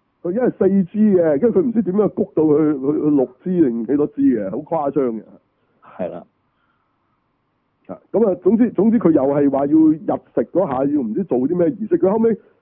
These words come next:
Speaker 1: 集咗好多人㗎嘛，佢初初就一個啫，但係後尾整咗好多人嘅。
Speaker 2: 係啊。
Speaker 1: 噉係咪想佢哋一齊自殺定唔知點樣？噉佢，佢唔知做啲乜嘢㗎嚇。
Speaker 2: 係。
Speaker 1: 我哋唔好理佢啦，係，即係總之佢都係有啲克蘇魯神話嗰種噉嘅，
Speaker 2: 嗯。
Speaker 1: 即係噉嘅設定喺度嘅，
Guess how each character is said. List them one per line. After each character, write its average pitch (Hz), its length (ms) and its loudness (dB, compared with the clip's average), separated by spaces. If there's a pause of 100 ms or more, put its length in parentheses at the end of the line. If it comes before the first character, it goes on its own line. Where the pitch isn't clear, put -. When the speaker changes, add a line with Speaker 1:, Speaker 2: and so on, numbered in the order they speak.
(180)
Speaker 1:
集 156 140 4 (180)
咗 208 40 2 (220)
好 190 60 2
多 190 140 2
人 117 180 0
㗎 160 120 0
嘛， 156 160 0
佢 165 120 2
初 214 140 2
初 190 120 2
就 139 60 2
一 147 40 6
個 180 260 0 (200)
啫， 165 200 2
但 127 100 0
係 151 80 0
後 180 60 -2
尾 180 120 2
整 135 140 -2
咗 135 260 -2
好 156 60 2
多 170 100 4
人 101 140 -10
嘅。 104 180 -12 (680)
Speaker 2:
係 85 160 -8
啊。 90 80 -2
Speaker 1:
噉 202 60 2
係 165 60 0
咪 143 100 0
想 156 200 -2
佢 180 80 -4
哋 135 100 -6
一 147 80 -2
齊 107 340 -6
自 117 260 -6
殺 135 200 -4
定 107 140 -8
唔 98 120 -12
知 160 100 -2
點 131 160 -2
樣？ 156 160 0
噉 143 160 -2
佢， 123 240 0 (480)
佢 135 120 0
唔 101 120 -4
知 160 80 -6
做 120 140 -4
啲 123 160 -2
乜 143 120 -2
嘢 98 300 -8
㗎 - 140 -14
嚇。 101 120 -10 (680)
Speaker 2:
係。 80 260 -12
Speaker 1:
我 151 100 -4
哋 156 40 -4
唔 135 60 -6
好 185 180 -2
理 - 80 -
佢 165 80 -4
啦， 180 220 -8
係， 139 180 -4
即 180 60 2
係 165 60 2
總 151 160 0
之 180 80 2
佢 143 160 0
都 185 100 0
係 143 60 0
有 131 120 2
啲 165 120 -2
克 160 80 -2
蘇 156 160 -2
魯 131 140 0
神 101 140 -6
話 110 180 -2
嗰 147 160 0
種 135 180 -2
噉 135 60 -2 (140)
嘅， 117 260 -2 (380)
Speaker 2:
嗯。 101 220 -20
Speaker 1:
即 160 80 -2
係 151 40 0
噉 147 200 -6
嘅 - 40 0
設 - 80 -20
定 113 380 -8
喺 123 120 -8
度 104 200 -4
嘅， 95 40 -8